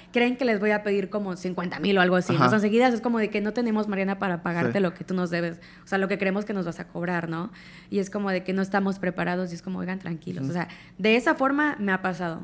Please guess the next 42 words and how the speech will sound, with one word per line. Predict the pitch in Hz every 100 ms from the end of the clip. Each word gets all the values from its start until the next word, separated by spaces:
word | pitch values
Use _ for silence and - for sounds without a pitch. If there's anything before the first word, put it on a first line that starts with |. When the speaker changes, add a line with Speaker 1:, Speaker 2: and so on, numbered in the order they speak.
| 180
Speaker 1:
o |
sea, | 170 165
y | 180
es | 185
gente, | 190 185 190
por | 185
ejemplo, | 185 185
mayor | 180 180 180
que | 185
todavía | 190 180
no | 180
sabe | 180 175 180
y |
es | 180
como | 185
dice, | 175 175
Speaker 2:
Ya. | - - -
Speaker 1:
"Chinga, | - 220
me | 220
hicieron | 220 240
publicidad | 240 208 196
porque | 202
le | 185
tengo | 185 175
que |
pagar". | 180 160 165 170
O |
sea, | 185 - -
para | - 214
Speaker 2:
Sí. |
Speaker 1:
ellos | 247
es | 220
como | 247 220
un | 220 220
"tengo" | 233 220 208 165 -
Speaker 2:
Sí. | - 131 127 -
Speaker 1:
y | 208
no | 202 190
tengo | 196 185 170 156
dinero, | 165 170 156
¿ya | 165
sabes? | 165 175 214